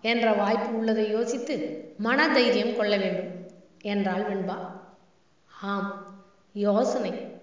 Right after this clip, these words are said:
அதுதாங்க எல்லாத்துக்கும் காரணம்." இதன் பிறகு நடந்ததை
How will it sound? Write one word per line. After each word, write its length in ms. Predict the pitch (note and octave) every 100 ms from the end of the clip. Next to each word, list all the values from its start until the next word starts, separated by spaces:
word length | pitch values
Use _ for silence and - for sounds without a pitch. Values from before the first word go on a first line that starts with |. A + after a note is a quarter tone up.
| - - _ _ _ -
அதுதாங்க 480 | F3+ F#3 F3+ G#3 D4
எல்லாத்துக்கும் 640 | F4 A#3+ A#3+ A#3+ A#3+ B3+
காரணம்." 460 | B3 G#3 G3 F#3+ - - - - _ _ _ _ _
இதன் 320 | A3 G#3+ G3+
பிறகு 260 | G#3 B3+ E4
நடந்ததை 460 | B3 A3+ G#3+ A#3